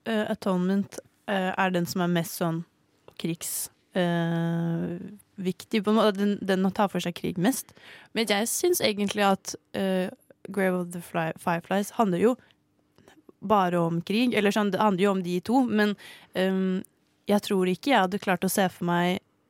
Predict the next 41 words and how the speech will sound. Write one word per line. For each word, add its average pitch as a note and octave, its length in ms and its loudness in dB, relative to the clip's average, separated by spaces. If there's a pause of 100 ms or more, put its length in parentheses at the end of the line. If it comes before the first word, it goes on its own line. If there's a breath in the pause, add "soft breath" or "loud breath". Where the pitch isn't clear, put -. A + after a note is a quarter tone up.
(340)
den F#3 340 -2
skje E3+ 320 0
på F#3+ 160 0
noe G3 160 0
annet, F3 680 0 (260)
i G3+ 80 6
et G3 160 2
annet F3 300 4
scenario. F3 480 0 (380 soft breath)
Ja, G#3 80 0
for A3 200 4
det, A3+ 220 2 (180)
som G#3 220 -2
vi G#3 40 4
sa, A3+ 300 6
Atonement G#3 440 0
kunne G#3 220 2
kanskje, F3+ 500 0 (180)
eh, F3+ 440 0
fungert F#3 360 0
på G3 100 2
en F#3+ 60 2
annen E3+ 180 0
måte, E3+ 260 -2 (340 loud breath)
men, A3 280 0 (340 soft breath)
eh, F#3+ 200 0
Grave F#3 280 2
of F3 60 -2
the F#3 80 -2
Fireflies F3+ 600 -4
hadde A3+ 140 0
ikke F3+ 200 -4
fungert F#3 300 0
på F#3+ 100 -4
samme F3+ 220 2
måte E3 200 -2
hvis - 140 -4
det - 60 -10
ikke - 280 -10
hadde F3 100 -2
vært - 420 -4